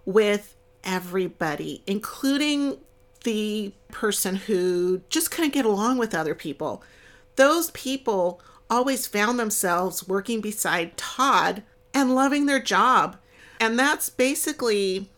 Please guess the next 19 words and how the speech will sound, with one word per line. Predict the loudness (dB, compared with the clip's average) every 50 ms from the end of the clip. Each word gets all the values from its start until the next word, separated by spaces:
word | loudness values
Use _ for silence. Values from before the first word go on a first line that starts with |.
| -20 -4 _
a | -4
testament | -2 -2 0 2 2 2 2 0 -2 0 0 2 2 2 0 0 -2 -6 -6 -6 -6
to | -4 -4 -2 -2 -2 -2 -2 -4
how | -6 -6 -6 -6 -6 -8
peaceful | -12 -10 -8 -6 -4 -4 -4 -4 -4 -4 -4 -4
Todd | -8 -10 -6 -4 -4 -4 -6 -6
was. | -10 -10 -8 -8 -8 -8 -8 -8 -8 -10 -12 -20 -20 -20 -20 -20 -20 -20 -20 _ _ 0
The | 0
word | 4 6 6 6 6 6 4 0 -2 -2
that | -2 0 0
I | 0 0 -2
heard | -4 -10 -4 -2 0 2 4 4 2 2 0 -4 -8
most | -4 -2 0 0 0 -2 -2 -4 -6 -8 -8 _ -2
echoed | -2 -2 0 -2 -4 -2 -2 -2 -2 -4 -4 -8 -16 -18 -6
during | -2 0 2 2 2 0 -2 -2 -4 -6 -4 -2
that | -2 -2 -2 -2 -2
celebration | -2 -2 -2 -2 -2 -2 -2 -4 -4 -4 -6 -6 -6
of | -6 -6
life, | -4 -4 -4 -4 -4